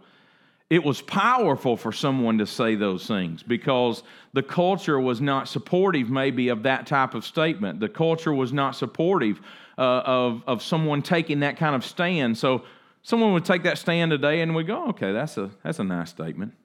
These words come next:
But someone took that stand fifty years ago and we would say, "Man, they're putting their life on the line."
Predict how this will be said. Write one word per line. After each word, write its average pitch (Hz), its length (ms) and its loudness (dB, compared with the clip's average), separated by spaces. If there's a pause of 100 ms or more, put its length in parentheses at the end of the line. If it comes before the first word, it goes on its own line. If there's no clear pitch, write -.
(440)
But 139 120 0
someone 147 400 2
took 139 180 -4
that 127 160 0
stand 139 340 -2
fifty 135 260 -4
years 131 320 2
ago 101 240 -2
and 98 120 -2
we 101 60 -2
would 95 100 -2
say, 101 120 -6
"Man, 104 200 -2
they're 113 100 -2
putting - 200 -6
their 87 140 -4
life 90 300 -6
on 85 120 -8
the 80 60 -10
line." 76 280 -14